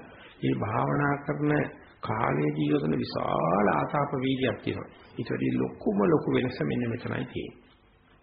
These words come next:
Tamante එක කර බැලීමේ ආසාව පහළ වෙලා කුසල ඡන්දය පහළ වුණා නම් ඒ පුද්ගලයා අනිවාර්යයෙන්ම උත්සාහ කරනවා. ඒක හොරෙන් හරි කරනවා. ඒක අද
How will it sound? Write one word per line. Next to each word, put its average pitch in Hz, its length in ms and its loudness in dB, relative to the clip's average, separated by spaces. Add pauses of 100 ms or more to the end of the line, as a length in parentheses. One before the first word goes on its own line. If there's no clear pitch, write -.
(340)
Tamante 113 400 -2
එක 110 180 -2
කර 123 240 0
බැලීමේ 113 600 0
ආසාව 117 460 -2
පහළ 120 280 -4
වෙලා 127 260 0 (360)
කුසල 131 320 2
ඡන්දය 120 380 2
පහළ 117 300 -2
වුණා 127 300 0
නම් 226 220 2
ඒ 160 140 2
පුද්ගලයා 127 380 -2
අනිවාර්යයෙන්ම 123 1160 0
උත්සාහ - 380 -8
කරනවා. - 320 -18 (1500)
ඒක 127 160 0
හොරෙන් 143 300 4
හරි 143 180 0
කරනවා. 80 320 -2 (1500)
ඒක 107 180 0
අද 107 160 -2